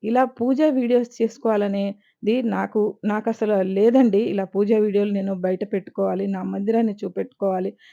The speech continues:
అనేది లేదండి నా దగ్గర. కాకపోతే నాకు వేరే దారి లేదండి. వేరే దారి లేక నేను ఈ దారిని ఎంచుకున్నాను. మా, నాకు భగవంతుడు నా పిల్లల ద్వారా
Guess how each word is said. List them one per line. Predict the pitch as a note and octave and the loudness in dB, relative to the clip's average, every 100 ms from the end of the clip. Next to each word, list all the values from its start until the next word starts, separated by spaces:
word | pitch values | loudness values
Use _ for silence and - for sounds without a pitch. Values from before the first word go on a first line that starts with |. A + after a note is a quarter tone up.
| _ | _
అనేది | - G3+ G3+ A3+ A#3+ | -6 -4 -2 -2 -2
లేదండి | F#3+ G3+ A3+ A3 G3+ | 2 4 4 2 0
నా | F#3+ F3 | -4 -4
దగ్గర. | F3 F3 G3+ A#3 A#3 | -4 -4 -4 -4 -8
కాకపోతే | G#3 G#3 A#3+ A3 A3+ A#3 C4 - _ _ | -4 -2 -2 -2 -2 0 -4 -8 _ _
నాకు | A3 A#3 C4 | -4 0 0
వేరే | A#3+ B3+ C#4+ G#3+ | 4 6 4 2
దారి | F#3+ G#3 A#3 | -2 0 2
లేదండి. | A#3 G#3 G3 F#3+ G3 G#3+ | 2 2 0 -2 -4 -2
వేరే | G3 G#3 G#3 | 0 2 0
దారి | E3+ F#3 G3 A#3+ | -2 -2 2 2
లేక | G#3 G3+ C4 E4+ - _ _ _ A#3 | 2 0 -2 -4 -8 _ _ _ 0
నేను | B3 A#3+ | 2 4
ఈ | A#3+ B3+ | 4 2
దారిని | A3+ A#3+ C4 | 2 4 4
ఎంచుకున్నాను. | A#3 A3 C4+ C4 A#3 B3 C#4+ C#4+ | 2 0 0 2 2 0 -2 0
మా, | A#3 A#3 B3 | 0 2 2
నాకు | B3 C4+ C4+ | 0 0 -2
భగవంతుడు | A#3 A#3 C#4 D4+ D#4 | -2 2 2 2 2
నా | C#4+ A3+ | 2 2
పిల్లల | G#3 A3+ B3 C#4 | -2 2 2 2
ద్వారా | B3 B3 | 2 0